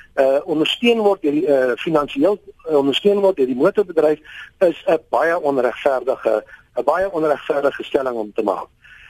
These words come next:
En ek kan net noem dat daar 'n ooreenkoms bestaan, eh, tussen die motorbedryf en die ombudskantoor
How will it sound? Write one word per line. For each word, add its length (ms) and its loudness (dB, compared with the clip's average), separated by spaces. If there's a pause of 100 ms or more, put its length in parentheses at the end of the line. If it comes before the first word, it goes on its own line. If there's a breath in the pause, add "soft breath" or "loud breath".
(120 loud breath)
En 600 2
ek 140 -2
kan 140 0
net 160 -2
noem 300 0
dat 160 0
daar 340 2
'n 280 0
ooreenkoms 760 0
bestaan, 540 -2 (300 loud breath)
eh, 340 2 (260)
tussen 300 0
die 120 2
motorbedryf 640 0
en 140 -12
die 140 -4
ombudskantoor 880 0